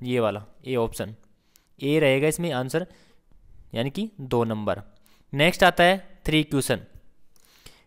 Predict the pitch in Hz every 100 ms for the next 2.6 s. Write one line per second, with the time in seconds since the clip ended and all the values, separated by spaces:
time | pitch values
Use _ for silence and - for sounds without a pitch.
0 | _ - 165 208 196 185 190 190 180 208
1 | - _ _ _ _ _ - 147 165 170
2 | 156 175 - 135 117